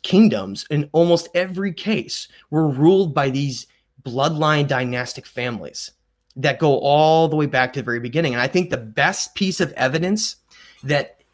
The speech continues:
helps prove this, to explain it in a way where it connects all of this back to the very beginning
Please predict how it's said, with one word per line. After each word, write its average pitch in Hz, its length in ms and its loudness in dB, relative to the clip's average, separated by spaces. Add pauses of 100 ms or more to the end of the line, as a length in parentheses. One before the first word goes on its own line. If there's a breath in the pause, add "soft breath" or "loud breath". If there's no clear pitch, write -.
helps 175 420 0
prove 196 380 2
this, 117 260 -4
to 139 140 -2
explain 180 580 2
it 143 60 -2
in 147 100 -2
a 135 60 0
way 135 220 2
where 123 440 -2
it - 120 -12
connects 147 380 -4
all 160 240 4
of 131 80 0
this 117 180 -6
back 120 380 0
to 143 140 -4
the 123 100 -6
very 127 180 -4
beginning 120 540 -4